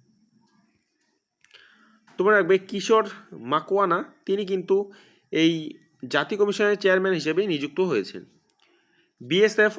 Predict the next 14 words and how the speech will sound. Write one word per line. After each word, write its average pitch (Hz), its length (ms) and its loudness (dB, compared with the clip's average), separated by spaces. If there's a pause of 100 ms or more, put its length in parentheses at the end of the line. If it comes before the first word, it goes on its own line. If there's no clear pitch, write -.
অর্থাৎ 175 480 -2
বর্ডার 147 320 2
সিকিউরিটি 196 540 -2
ফোর্স 185 360 -4 (320)
এর 196 320 4 (540)
ডিরেক্টর 196 480 2
জেনারেল 170 340 0
কে 113 220 -2 (560)
বা 151 120 2
এর 175 280 0
ডিজি 160 320 -6
কে? 117 220 -2 (1160)
তোমরা 220 180 4
রাখবে, 202 280 4